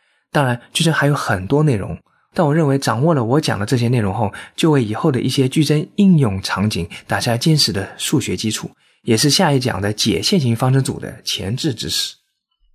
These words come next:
今天的练习时刻到了，对于十位列下来，x 等于x一到x十，v 等于V一到V十。如果要计算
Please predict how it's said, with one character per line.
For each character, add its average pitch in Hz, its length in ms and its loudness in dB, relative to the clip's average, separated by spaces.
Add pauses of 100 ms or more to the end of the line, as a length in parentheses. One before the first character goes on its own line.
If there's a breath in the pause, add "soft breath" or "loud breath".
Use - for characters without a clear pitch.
(160)
今 180 160 4
天 190 120 4
的 165 60 2
练 170 160 2
习 120 80 -4
时 120 140 -4
刻 120 120 0
到 117 160 0
了， - 200 -8
对 147 160 2
于 135 60 2
十 120 220 0
位 123 180 4
列 127 140 2
下 104 160 -2
来， 92 120 -4
x - 420 -4
等 90 160 -6
于 104 220 -4 (220)
x - 340 -4
一 127 300 0 (120)
到 110 340 -2
x 120 400 -4
十 95 540 -6 (300)
，v 127 160 4
等 95 160 -4
于 107 380 -8
V 123 60 2
一 117 260 -2
到 107 220 -4
V 101 160 -2
十。 95 280 -6 (340)
如 151 220 2
果 110 160 0
要 123 220 0
计 139 180 2
算 113 260 0